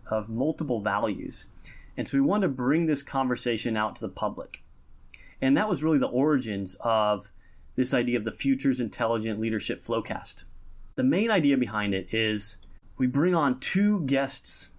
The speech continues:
two co-guests from diverse fields, and they dialogue about futures intelligent leadership. And we see what innovative wisdom, what practical tools,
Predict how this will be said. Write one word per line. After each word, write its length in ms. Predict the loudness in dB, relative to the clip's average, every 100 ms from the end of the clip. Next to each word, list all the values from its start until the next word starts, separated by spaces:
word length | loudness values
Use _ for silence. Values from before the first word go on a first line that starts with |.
| -4
two 200 | -2 0
co-guests 760 | 2 2 2 0 0 -2 -6 -6
from 280 | -4 -2
diverse 440 | 0 0 0 0 0
fields, 500 | 0 0 0 -4 -6 -10 -20 -20 -8 0
and 120 | 2
they 100 | 4
dialogue 680 | 4 4 4 4 2 0 -4 -20 -20 -14 -6
about 400 | 0 2 2 0 -10
futures 720 | -6 -4 0 2 2 0 -4 -8 -2
intelligent 520 | -2 2 0 2 2
leadership. 420 | 0 0 -2 -6 -10 -20 -20 -20 -8
And 240 | 0 2 4
we 80 | 4
see 260 | 2 0
what 260 | 2 2 2
innovative 500 | 2 2 2 2 2
wisdom, 480 | 2 2 2 0 0
what 180 | -2
practical 420 | 0 0 0 -2 -2
tools, 580 | 0 2 2 0 -2